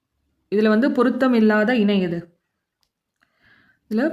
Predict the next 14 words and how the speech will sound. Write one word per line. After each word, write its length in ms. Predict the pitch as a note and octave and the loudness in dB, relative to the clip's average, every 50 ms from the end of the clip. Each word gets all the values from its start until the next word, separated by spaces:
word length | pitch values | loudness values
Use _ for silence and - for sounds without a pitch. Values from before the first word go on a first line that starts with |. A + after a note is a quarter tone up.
| - | 0
பொருத்தமில்லாத 600 | A#3 A3+ B3 B3 B3 B3 A#3 A3+ A3 G#3+ G#3+ G#3+ | 0 0 0 0 -2 -2 0 2 2 2 2 2
இணை 240 | A3 G#3 G3+ G3 F3+ D#3 - - _ _ _ _ _ _ _ _ _ _ _ _ - - | 2 2 2 0 -2 -4 -8 -14 _ _ _ _ _ _ _ _ _ _ _ _ -10 -8
ஆப்ஷன் 380 | F3+ G3 G3+ - A3+ G3 F#3+ | -6 -6 -4 -2 -2 0 0
ஏ, 240 | F#3+ G#3 G#3 G3+ G3+ | 2 2 0 0 -2
இன்மை, 520 | - G#3+ G#3+ A3 A3 A#3 C4 D#4+ E4 E4 | -2 -2 0 0 2 2 0 0 -2 -4
இன்பம். 420 | - G3+ G3+ G3 F#3+ F#3 F3 E3 - - _ _ _ _ _ _ _ _ _ _ _ _ _ _ _ _ _ _ _ _ _ _ _ _ _ _ _ _ _ _ _ - | -2 -2 0 0 0 -2 -4 -6 -10 -16 _ _ _ _ _ _ _ _ _ _ _ _ _ _ _ _ _ _ _ _ _ _ _ _ _ _ _ _ _ _ _ -6
இன்மை, 640 | F#3 G#3 G#3+ G#3+ A3 A#3 B3+ D#4 F4 - - - | -4 -2 0 2 2 2 0 0 -2 -6 -8 -8
இன்பம், 460 | - G#3 G#3+ G#3+ G#3 G3 G3 F#3 - - | -4 -2 0 0 0 0 -2 -2 -4 -6
இதுதான் 320 | G3 G3+ G3+ G3+ A#3 A#3+ | -4 -2 -2 -2 -2 -2
பொருத்தமில்லாத 580 | A3 G#3+ G3+ G#3 G#3+ G3+ G3 F#3+ F#3+ F#3+ F#3+ F#3+ | -2 -4 -4 -2 -2 -2 -2 -2 -2 -2 -2 -2
இணை. 360 | G3 F#3 E3+ E3 C3+ - _ _ _ _ _ _ _ _ _ _ _ _ _ _ _ _ _ _ _ _ _ _ _ _ _ _ _ _ _ _ _ _ _ _ _ _ _ - - | -2 -2 -4 -6 -8 -12 _ _ _ _ _ _ _ _ _ _ _ _ _ _ _ _ _ _ _ _ _ _ _ _ _ _ _ _ _ _ _ _ _ _ _ _ _ -2 0
சந்திப்பிழையற்ற 1120 | C4 B3+ C4+ D4 D#4 E4+ E4 E4+ C#4+ C4 B3 B3 B3 A#3+ G#3+ A3+ A3 B3 D4+ F#4 G4+ - - | 2 2 4 4 2 2 2 2 2 2 2 2 2 0 -2 -2 -2 -2 0 0 -2 -2 -2
தொடர் 360 | A3+ G#3+ G#3+ A3+ B3+ A#3 A3+ | 0 2 2 2 2 0 0
எது? 380 | G3 G3+ F#3+ F#3+ F#3+ - - | 0 0 0 0 -2 -4 -6